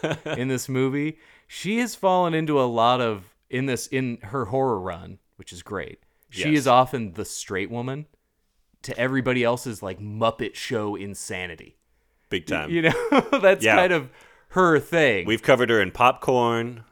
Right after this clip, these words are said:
Speaker 2: Yeah.
Speaker 1: Cutting Class.
Speaker 2: Cutting Class, everybody is a total maniac in that
Speaker 1: Absolute
Speaker 2: movie. And she's the one that's
Speaker 1: freak
Speaker 2: always
Speaker 1: show.
Speaker 2: going like, "What is going on?" <laughs>
Speaker 1: Right. And then, uh, Stranger Calls Back, right?
Speaker 2: Yes.
Speaker 1: Yeah, yeah.
Speaker 2: Yeah, yeah, yeah.
Speaker 1: But
Speaker 2: She
Speaker 1: yeah,
Speaker 2: has
Speaker 1: she's very, she's always very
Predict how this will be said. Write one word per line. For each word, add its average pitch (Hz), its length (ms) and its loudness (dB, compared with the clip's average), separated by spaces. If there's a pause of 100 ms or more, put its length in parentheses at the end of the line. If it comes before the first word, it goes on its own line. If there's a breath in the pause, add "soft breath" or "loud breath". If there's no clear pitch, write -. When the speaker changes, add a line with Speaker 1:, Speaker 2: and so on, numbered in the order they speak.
(120)
Speaker 2:
Yeah. 113 200 0
Speaker 1:
Cutting 113 280 2
Class. 95 720 -2
Speaker 2:
Cutting 208 240 4
Class, 190 360 4
everybody 151 440 0
is 117 160 -2
a 101 80 -6
total 151 340 -6
maniac 101 720 -6
in 104 60 -12
that 113 120 2
Speaker 1:
Absolute 110 340 0
Speaker 2:
movie. 104 120 -2
And 120 80 -4
she's 180 240 -4
the 190 80 0
one 165 180 4
that's 139 140 -4
Speaker 1:
freak 139 100 6
Speaker 2:
always 151 220 4
Speaker 1:
show. - 80 -2
Speaker 2:
going 165 240 2
like, 156 280 2 (300 loud breath)
"What 427 180 2
is 466 160 2
going 320 380 0
on?" 254 500 4
<laughs> - 100 -8
Speaker 1:
Right. 87 320 -2 (140)
And 113 160 -2
then, 107 240 2
uh, 95 480 2
Stranger 98 440 -6
Calls 90 280 -2
Back, 101 320 -10
right? 80 280 -16
Speaker 2:
Yes. - 520 -10 (180)
Speaker 1:
Yeah, 85 140 -6
yeah. 80 280 -6
Speaker 2:
Yeah, 73 100 -20 (240)
yeah, 85 160 -8
yeah. 76 200 -8 (240)
Speaker 1:
But 135 60 0
Speaker 2:
She 156 60 4
Speaker 1:
yeah, 202 60 10
Speaker 2:
has 208 80 6
Speaker 1:
she's 208 220 -2
very, 247 240 2
she's 175 220 -4
always 214 200 4
very 180 200 -2